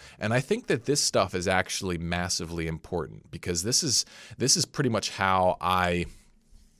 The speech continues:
have built all of my self-development knowledge, uh, for the most part. Like, I've spent thousands of dollars on courses,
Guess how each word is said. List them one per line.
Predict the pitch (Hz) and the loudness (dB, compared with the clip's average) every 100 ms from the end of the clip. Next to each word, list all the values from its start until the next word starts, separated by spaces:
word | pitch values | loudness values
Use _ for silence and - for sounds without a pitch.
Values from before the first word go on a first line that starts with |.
| _ _ - - - _ _ - | _ _ -20 -20 -20 _ _ -10
have | - 101 95 87 | -4 -2 -2 0
built | 104 104 | 0 0
all | 92 90 95 | -2 0 0
of | 87 | -2
my | 80 | -4
self-development | 76 80 - 85 78 65 73 | -2 -4 -4 -4 -4 -4 -6
knowledge, | 78 98 69 67 - - - - | -2 -2 -2 -6 -12 -14 -20 -6
uh, | 82 82 | -4 -4
for | - 82 | -4 -6
the | |
most | 78 73 - | -6 -8 -8
part. | 73 | -6
Like, | 80 | -2
I've | 95 - | 0 0
spent | - 104 92 - - - - _ _ | 0 -2 -2 -6 -16 -20 -20 _ _
thousands | - - - - 87 104 98 85 62 62 - - _ _ - | -4 -2 -4 2 4 6 4 -2 -6 -8 -8 -8 _ _ -6
of | 85 | -4
dollars | 80 80 71 71 - - _ _ - | 0 0 0 -4 -4 -6 _ _ -2
on | 92 82 78 76 - _ _ _ _ - | 0 0 -2 -6 -12 _ _ _ _ -8
courses, | - 107 85 95 80 76 | 0 2 2 -2 -2 -4